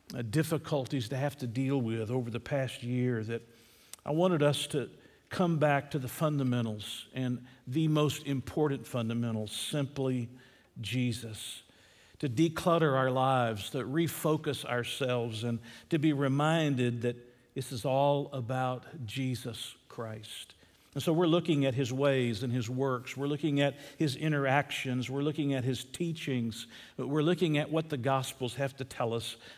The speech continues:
about this person, Jesus. In the last message, I introduced you to a woman that's found here in John chapter four.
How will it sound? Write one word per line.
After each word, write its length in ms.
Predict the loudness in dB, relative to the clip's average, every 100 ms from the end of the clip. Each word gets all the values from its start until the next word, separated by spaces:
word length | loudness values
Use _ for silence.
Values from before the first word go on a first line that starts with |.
| -8
about 400 | -2 -2 -2 -4
this 180 | -6 -8
person, 580 | -8 -6 -6 -8 -10 -12 -8
Jesus. 720 | -4 -4 -4 -8 -12 -16 -20 _ _ _ _ _ _ _ -10 -2
In 80 |
the 80 | 4
last 340 | 6 4 2 0
message, 640 | 0 0 -4 -4 -8 -10 -6
I 140 | -2
introduced 560 | 0 0 2 2 0 -2
you 160 | -2
to 260 | -2 -2 0
a 80 | 0
woman 460 | 4 4 4 2
that's 300 | 2 0 -4 -12 -18 -8
found 440 | 0 2 4 2
here 320 | 2 2 2
in 180 | 2 0
John 340 | 2 2 2
chapter 360 | 2 0 -2 -4
four. 420 | -2 0 0 -2